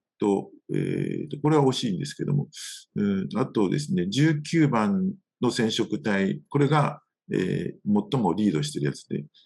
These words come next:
これが、あの、実はエーエムエイチなんですけども、えーっと、二十番の染色体にもう一本、えー、ここに見えていて、これが、あの、気泡の、えー、この、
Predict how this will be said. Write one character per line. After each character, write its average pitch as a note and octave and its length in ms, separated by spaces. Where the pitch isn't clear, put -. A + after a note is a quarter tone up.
こ E3 100
れ E3 100
が、 D#3+ 140
あ C#3+ 40
の、 B2 120
実 A2+ 240
は G2+ 120
エ - 20
ー F#2+ 140
エ F#2+ 40
ム F#2+ 120
エ - 20
イ E2 40
チ - 140
な - 80
ん - 60
で - 80
す - 40
け - 120
ど - 80
も、 E2+ 220
え A#2 40
ー G#2 420
っ - 20
と、 - 80
二 C#3 160
十 G3+ 160
番 C#3+ 160
の G#2+ 60
染 B2 200
色 A#2 280
体 A#2 240
に A2+ 260
も G#2 140
う G2+ 60
一 - 120
本、 F2 280
え - 20
ー、 F#2 220
こ - 320
こ - 20
に F#2 60
見 G2 100
え F2+ 80
て D#2 140
い D#2+ 120
て、 A2+ 180
こ - 120
れ F3+ 100
が、 E3+ 260
あ B2 40
の、 G2+ 320
気 - 160
泡 G#2+ 260
の、 C#3 320
え F2 360
ー、 - 20
こ F2+ 100
の、 F2+ 200